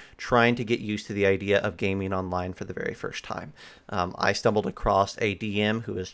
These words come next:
wanting to learn Roll twenty, and I said, "Why don't you come play in my game and get a sense for Roll twenty through that? And if you have any questions, you can ask him afterwards, and we'll go from there," right? Uh, so the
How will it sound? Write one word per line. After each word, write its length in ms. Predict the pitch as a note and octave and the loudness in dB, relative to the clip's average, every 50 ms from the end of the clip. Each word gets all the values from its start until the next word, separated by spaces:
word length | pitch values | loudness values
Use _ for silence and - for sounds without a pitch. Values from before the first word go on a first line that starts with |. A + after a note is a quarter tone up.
| - _ | -18 _
wanting 380 | - - A#2 A2+ A#2 A#2 A2+ A2 | -20 -8 0 0 2 2 2 -2
to 80 | A2+ G#2 | -2 -2
learn 320 | G2 G2+ A2 A2 A2+ A2 G#2+ | 2 4 4 4 4 4 4
Roll 200 | A2+ A2 G#2+ A2 | 6 6 6 4
twenty, 360 | - - A#2 A2+ B2+ D#3 C3+ | 2 0 0 2 2 2 0
and 80 | A2+ | 0
I 40 | G#2+ | 0
said, 220 | G#2 - A2+ - - | 0 0 -2 2 2
"Why 80 | C3 | 2
don't 180 | C#3+ D3 C#3+ - | 2 2 0 -2
you 60 | A2 | -6
come 280 | - - C#3 B2+ B2 A#2+ | -4 0 0 0 0 0
play 500 | - - - B2 B2 A#2+ A#2+ A#2 A2+ A#2 | -2 2 6 8 10 10 10 8 6 2
in 360 | A#2 - B2+ A#2 G#2+ G#2 G2+ | -2 -2 0 0 2 2 2
my 220 | G2 G2 G#2 A2+ | 4 4 4 4
game 400 | A#2+ G#2 G#2 F#2 F2+ F2+ G2 - - - _ - - - - - - - - _ - | 4 2 0 -4 -4 -6 -10 -12 -14 -18 _ -20 -20 -18 -18 -18 -20 -20 -14 _ 0
and 320 | A#2 A2+ A2 G#2+ G#2+ G2+ | 2 4 4 4 4 4
get 100 | A2+ A#2+ | 2 2
a 60 | B2+ | 2
sense 240 | - - B2+ A#2 A#2 | 2 0 0 0 0
for 160 | - - C3 | -2 -2 2
Roll 160 | A2+ A#2 A#2+ | 4 4 2
twenty 320 | A#2+ - - A#2+ A2 A2 A#2 | 2 0 -4 -4 -2 -2 -4
through 220 | A#2+ - B2+ B2+ | -6 -6 -6 -4
that? 340 | G#2+ F#2 F#2 G2+ G#2+ - - _ - - - _ _ - - | -4 -4 -4 -8 -10 -12 -14 _ -20 -20 -20 _ _ -18 -8
And 320 | - G#2 G#2 G#2+ G#2+ G#2+ G#2 | -4 0 2 2 2 2 4
if 240 | A2 G#2 G#2+ G#2+ A2+ | 4 4 4 4 4
you 60 | A2+ | 2
have 100 | G#2+ G#2+ | 4 4
any 80 | A#2+ | 2
questions, 420 | A2+ - A#2+ G#2 - A2+ A2+ G#2+ G2+ | 0 0 0 0 0 -4 -8 -6 -6
you 120 | A2 G#2 | -8 -6
can 100 | - G#2+ | -4 -2
ask 240 | G2 G2 G2 - - | 0 0 -2 -2 -4
him 80 | G#2 G2+ | -2 -2
afterwards, 480 | G2 G2 - - G#2 G2 G#2 A2+ A#2 | -2 -2 -2 -4 -2 0 0 0 0
and 100 | A#2+ A2 | -2 -6
we'll 60 | G#2 | -4
go 140 | G2 A2+ G#2 | 0 0 -2
from 160 | G#2 - A2+ | -2 -2 -6
there," 160 | A#2+ - - B2+ | -6 -4 -4 -4
right? 200 | - - - - _ _ - - _ _ _ - | -4 -4 -6 -6 _ _ -16 -16 _ _ _ 0
Uh, 280 | A#2+ B2 G#2+ G2 F#2+ - | 4 4 6 4 4 0
so 440 | - - - B2+ A#2+ A2+ A2 A2 - _ _ _ _ _ _ _ _ _ _ | -2 2 6 6 6 6 6 0 -6 _ _ _ _ _ _ _ _ _ _
the 120 | - B2+ | -10 -10